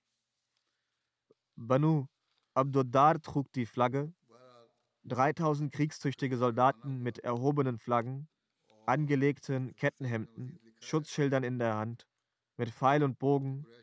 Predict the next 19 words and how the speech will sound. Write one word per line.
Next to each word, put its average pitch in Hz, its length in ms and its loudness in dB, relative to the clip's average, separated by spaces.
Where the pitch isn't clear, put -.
erfüllt 147 420 2
von 131 180 -4
Rachsucht, 135 720 -2
brachen 135 420 2
von 120 180 -4
Mekka 135 260 -2
nach 120 200 -4
Medina 123 360 -2
auf, 123 280 0
um 117 140 -10
gegen 120 240 -2
den 117 160 -4
heiligen 120 280 -2
Propheten 135 400 -4
sallallahu 117 240 -6
alaihi - 40 -14
wasallam 120 200 -6
zu 113 140 -14
kämpfen. 120 500 -10